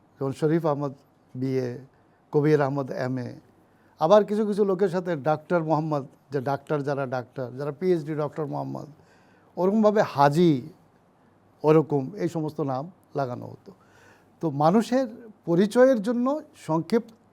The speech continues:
সংক্ষিপ্ত আকারে যে পদবি বা যে মর্যাদার সেই অধিকারী, সেই পদবিটা তার সাথে লাগানো যেতে পারে। কিন্তু আজকাল দেখা যায় যে বিভিন্ন ওয়াজ মাহফিলে যে সকল লিফলেট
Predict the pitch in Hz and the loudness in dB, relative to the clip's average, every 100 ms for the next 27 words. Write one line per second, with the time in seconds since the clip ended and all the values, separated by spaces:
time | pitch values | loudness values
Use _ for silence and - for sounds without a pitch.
0 | - - 180 185 294 - 233 185 151 151 | -20 -4 -2 0 -2 -2 -2 0 0 0
1 | 120 117 - _ _ _ _ 117 113 147 | -2 -4 -16 _ _ _ _ -16 -2 4
2 | 180 190 196 202 - 202 - 147 147 160 | 6 6 4 -4 -16 -20 -4 -2 0 2
3 | 185 190 156 143 143 135 131 131 139 139 | 2 2 0 -2 -2 -4 -4 -4 -4 -6
4 | 165 170 165 139 175 208 196 226 - _ | -8 -8 -8 -2 -2 -2 -6 -10 -18 _
5 | _ _ - 262 277 233 - _ _ 151 | _ _ -4 0 0 -2 -12 _ _ -2
6 | 151 151 147 139 131 107 127 113 208 - | -2 -2 -4 -4 -6 -8 -12 -14 -14 -16
7 | - 123 143 151 139 117 117 - - - | -16 -4 -2 -2 -4 -8 -12 -16 -20 -20
8 | _ _ _ _ _ 170 185 208 196 220 | _ _ _ _ _ -2 4 6 6 2
9 | - _ _ _ - 135 180 165 156 190 | -14 _ _ _ -6 -2 0 2 2 2
10 | 185 180 165 160 143 120 131 _ _ _ | 2 0 2 2 2 -2 -14 _ _ _
11 | 131 139 165 165 147 156 151 147 - 151 | -6 -2 0 2 4 2 2 -2 -4 -4
12 | 147 135 - 143 151 127 143 151 151 | -4 -4 -8 -6 -4 -2 -4 -2 -2